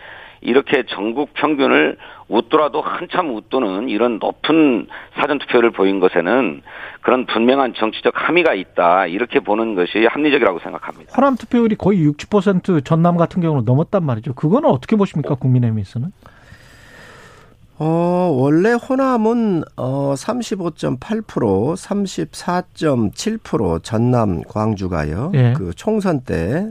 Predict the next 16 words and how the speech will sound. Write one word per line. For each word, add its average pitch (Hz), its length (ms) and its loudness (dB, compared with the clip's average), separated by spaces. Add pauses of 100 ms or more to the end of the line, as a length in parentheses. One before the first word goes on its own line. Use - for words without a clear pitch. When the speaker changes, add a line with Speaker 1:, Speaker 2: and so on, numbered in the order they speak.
(140)
Speaker 3:
또 95 320 -4
삼십사점칠 139 1000 -6
프로 127 520 0 (440)
이 143 280 2
등을 175 320 2
했었는데 101 640 -2
여기가 147 260 -2
전북이었죠. 160 960 -4 (100)
Speaker 2:
음. 131 320 0
Speaker 3:
그래서 113 220 -2
원래 98 640 -2 (200)
Speaker 2:
원래 151 220 4
높았다? 151 280 2
Speaker 3:
호남 143 200 0
지역 110 380 -2
자체가 107 760 -4